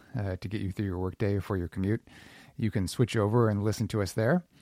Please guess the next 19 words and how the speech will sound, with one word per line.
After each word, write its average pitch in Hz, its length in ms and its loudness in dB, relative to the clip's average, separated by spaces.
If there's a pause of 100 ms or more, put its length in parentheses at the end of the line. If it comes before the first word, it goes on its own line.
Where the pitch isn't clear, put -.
(800)
Uh, 113 120 4
you 113 140 2
can 104 140 -2
type 117 240 4
in 113 160 4
Highway 117 400 2
to 110 160 0
Health 104 400 -2 (260)
and 107 240 -6
add 104 360 -2 (180)
podcast, 107 760 -4 (280)
uh, 98 280 -4 (600)
in 113 60 -2
your, 104 200 -2
in 107 120 -2
the 95 80 -4
search - 300 -4
bar 95 200 2
on, 92 140 -2